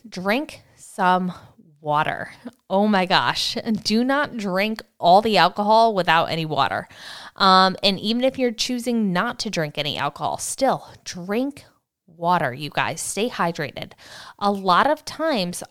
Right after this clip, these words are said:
our bodies cannot differentiate between hunger and thirst. And if all you're doing is eating and not drinking water,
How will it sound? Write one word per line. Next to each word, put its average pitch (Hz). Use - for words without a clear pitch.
our 190
bodies 170
cannot 202
differentiate 208
between 190
hunger 202
and 175
thirst. -
And 214
if 202
all 208
you're 269
doing 233
is 180
eating 214
and 175
not 165
drinking 185
water, 233